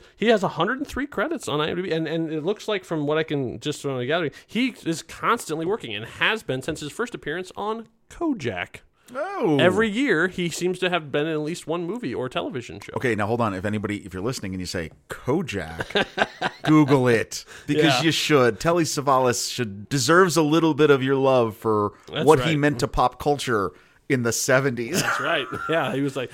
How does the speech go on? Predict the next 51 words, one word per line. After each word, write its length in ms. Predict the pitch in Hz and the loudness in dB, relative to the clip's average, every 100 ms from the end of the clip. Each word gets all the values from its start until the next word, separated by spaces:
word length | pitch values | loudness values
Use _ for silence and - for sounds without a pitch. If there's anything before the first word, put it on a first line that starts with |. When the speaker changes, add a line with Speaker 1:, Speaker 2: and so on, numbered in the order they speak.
| - | -10
Speaker 1:
he 80 | 139 | -6
was 120 | 143 123 | -6 -6
a 100 | 117 | -12
dominant 480 | 123 131 135 131 - | -10 -8 -8 -10 -8
force. 320 | 143 139 127 | -6 -6 -4
Speaker 2:
We 60 | 160 | -2
Speaker 1:
Like, 60 | |
Speaker 2:
still 160 | - 165 | 0 4
Speaker 1:
I 20 | |
Speaker 2:
have 60 | 156 | 4
Speaker 1:
can't 80 | 131 | 6
even 60 | |
Speaker 2:
lollipops 540 | 147 175 160 147 135 - | 8 8 6 4 2 2
because 280 | 135 139 131 | 0 2 2
of 80 | |
him. 220 | 131 120 104 | 2 2 2
Speaker 1:
That's 260 | 165 - | 0 0
right. 240 | 147 175 143 | 2 4 6
Speaker 2:
That's 180 | 160 165 | 6 8
Speaker 1:
And 60 | 170 | 8
people 240 | 135 - | 8 2
Speaker 2:
right. 100 | - | -2
Speaker 1:
still 160 | - 190 | 2 4
make 240 | 180 113 | 2 0
bald 320 | 131 160 190 | 4 4 2
jokes 280 | 131 131 123 | -2 -4 -4
about 220 | 123 117 240 | -6 -6 -4
Speaker 2:
<laughs> 0 | |
Ye-, 80 | 214 | -2
Speaker 1:
Kojak 400 | 208 143 107 113 | -2 -2 -4 -4
'cause, 80 | |
Speaker 2:
yes. 560 | 160 117 - - 127 127 | -6 -4 -4 -6 -16 -12
Speaker 1:
yeah, 120 | 139 | -12
he 100 | 131 | -8
was 100 | 135 | -4
one 80 | 143 | -4
of 60 | 131 | -2
the 220 | 123 117 | -4 -6
first 200 | - 143 135 | -4 -4 -2
leading 240 | 143 135 | -4 -2
men 200 | 151 139 | -4 -4
that 260 | 110 107 - | -8 -12 -14
had 160 | 107 104 | -12 -12
his 240 | 107 - - - | -14 -16 -20 -20
entirely 380 | 123 127 123 113 | -10 -6 -6 -6
head. 260 | 117 131 113 - - | -10 -14 -20 -20 -6
Speaker 2:
So 160 | - | -2
maybe 380 | 143 151 143 - - | 2 2 0 -6 -10
at 80 | - | -8
this 120 | 117 | -8
point 300 | 110 92 | -6 -6